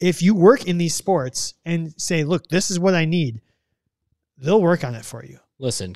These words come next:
Speaker 2: go to, go to kinematic company dot com, fill out their contact us form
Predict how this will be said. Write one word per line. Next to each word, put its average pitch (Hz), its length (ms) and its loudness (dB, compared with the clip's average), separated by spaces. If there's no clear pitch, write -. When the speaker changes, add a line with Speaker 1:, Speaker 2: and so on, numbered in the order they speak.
Speaker 2:
go 120 160 4
to, 147 220 2
go 120 180 0
to 165 60 2
kinematic 139 540 0
company 117 320 -2
dot 104 260 0
com, 92 260 -10
fill 143 300 0
out 135 200 2
their 104 360 0
contact 127 600 -6
us 90 380 -8
form 98 440 -8